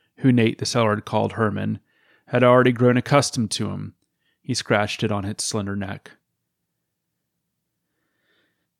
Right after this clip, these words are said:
Four animals trotted in the distance, cackling as they scampered along the desert,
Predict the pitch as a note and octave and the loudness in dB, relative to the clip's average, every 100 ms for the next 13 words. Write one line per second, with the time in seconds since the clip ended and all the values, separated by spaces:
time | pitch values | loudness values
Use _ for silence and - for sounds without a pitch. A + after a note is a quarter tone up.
0 | _ - - E3+ F#3 D3+ C#3+ C#3 C3 - | _ -8 4 6 6 6 4 4 0 -2
1 | C#3+ B2 B2 C3 C3 A2+ G2 - G#2+ F#2+ | 0 2 2 -2 -2 -4 -6 -6 -8 -8
2 | - - A2 G#2+ A2+ G2 G2 - G2+ - | -10 -4 -4 -4 -4 -4 -6 -8 -6 -6
3 | - G#2+ G#2+ A#2 G#2+ G#2+ G#2 G#2 G2+ G2 | -2 -2 0 0 0 0 -2 -2 -2 -2
4 | G2 F#2+ | -4 -8